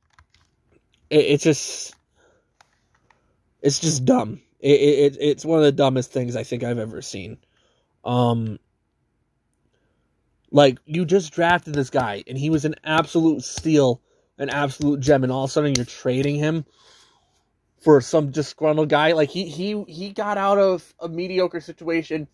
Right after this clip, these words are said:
in Indiana just to get traded to Sacramento, which is basically the Indianapolis of California,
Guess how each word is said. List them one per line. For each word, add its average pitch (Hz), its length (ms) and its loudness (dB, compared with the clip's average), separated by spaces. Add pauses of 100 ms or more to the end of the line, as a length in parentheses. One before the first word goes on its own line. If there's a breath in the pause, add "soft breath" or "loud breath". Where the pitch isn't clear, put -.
(260)
in 143 280 -4 (100)
Indiana 160 580 0 (500)
just 190 220 2
to 233 60 -2
get 214 140 4
traded 190 340 2
to 170 60 0
Sacramento, 175 680 2
which 135 180 -2
is 135 80 -12
basically 175 340 -2
the 160 180 0
Indianapolis 156 760 0
of 139 260 0
California, 131 680 -4